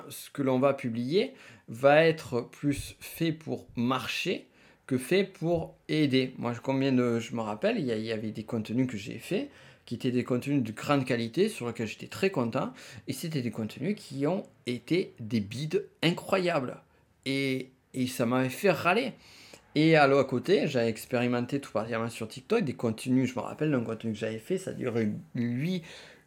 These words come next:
euh, je crois huit secondes. C'était un petit, petit pitch de deux phrases motivants. Et, euh, jamais aucune de mes vidéos que j'avais su-, j'avais fait sur TikTok n'a aussi marché que, que celle-là.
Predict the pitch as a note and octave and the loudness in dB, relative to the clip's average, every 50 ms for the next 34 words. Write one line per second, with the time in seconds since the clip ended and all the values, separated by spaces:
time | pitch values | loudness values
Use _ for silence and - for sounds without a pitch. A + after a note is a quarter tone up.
0 | - A3 - A#2+ C3+ - - - B2+ A#2+ A#2 A2+ A2 A2 A2 A2 A2+ B2+ B2 A#2+ | -10 -6 -6 -6 -6 -6 -4 0 2 4 6 6 6 6 4 2 2 0 0 -2
1 | B2 B2 B2 A#2 - - - - A#2 A2+ - - G#2+ A2 A2+ C3 D#3+ D#3+ - - | -2 -4 -6 -6 -8 -8 -6 -4 -4 -4 -4 -6 -4 -4 -4 -2 -4 -4 -2 0
2 | E3 D#3 C#3+ D#3+ F3+ F#3+ F#3+ F#3 D#3+ C3+ - - - C3 B2+ B2 A2 - C#3 B2+ | 0 2 6 8 6 6 6 4 0 -2 -2 0 2 2 2 2 0 0 -2 -2
3 | - - - - - - - D#3+ D3 - - - - D#3+ D#3 D#3+ D#3 D#3 C3+ - | -4 -8 -16 -18 -18 -12 -10 -10 -8 -10 -10 -6 -2 -2 -2 -2 -4 -8 -8 -10
4 | - - - _ - - F#3 D#3+ D#3+ - - C3+ C3 B2 A2 G#2+ G#2 D3+ E3 D#3+ | -14 -18 -20 _ -6 -4 -4 -4 -4 -8 -8 -6 -4 -2 -2 0 2 2 2 2
5 | D#3+ - - - F3 E3+ D#3+ C#3 B2 A#2 A2+ A#2 A#2+ A#2+ A#2 - - B2+ A2+ A#2 | 0 -2 2 4 6 6 6 4 4 2 4 4 4 2 0 -2 -4 -2 2 4
6 | C3 D#3 G#3 B3 - - - - - - - - - - - - - - _ _ | 4 4 4 2 -4 -10 -18 -20 -20 -20 -20 -20 -20 -20 -20 -20 -20 -20 _ _
7 | _ - D3 D#3+ F#3 G3 G3+ F#3 D#3+ C#3+ C3 B2+ B2 A#2+ A#2+ A#2+ A2+ A2 A2 A2 | _ 4 8 10 10 12 12 12 12 12 12 12 10 10 10 10 8 8 6 6
8 | - D#3+ F3 F3+ F#3 E3+ D3+ D3+ - - D#3+ D3 C3 B2 B2 B2 A#2 A#2 C#3 C#3 | 4 4 6 6 6 6 6 4 2 0 0 2 2 4 4 2 2 0 0 2
9 | C3 D3 D#3 E3 E3 C#3+ C3 A2+ A#2+ A#2+ A#2 C3 C#3 C#3+ C#3 - - B2 A#2+ A2+ | 4 6 6 6 6 4 2 2 2 4 4 4 2 0 0 -2 -6 -4 -4 -4
10 | G#2+ - A#2+ A#2+ B2+ - C3 B2 - - A#2 - - A#2 - - F3+ F#3+ F3 D#3+ | -2 -2 -2 -2 -2 -2 -4 -6 -4 -6 -8 -6 -8 -8 -2 0 0 0 2 2
11 | - A#2+ B2 B2 B2 - - D3+ C#3+ C#3+ C3 C3 - - - D#3+ E3+ E3+ - D3+ | 2 2 2 2 0 -2 -2 0 2 2 2 0 -2 -4 -2 -2 -2 0 2 4
12 | C3+ B2 B2 B2 - C#3+ C#3 - - D3 C#3+ C3 A#2 A2+ A2+ | 4 4 4 2 -2 -4 -4 0 0 2 2 0 -2 -4 -6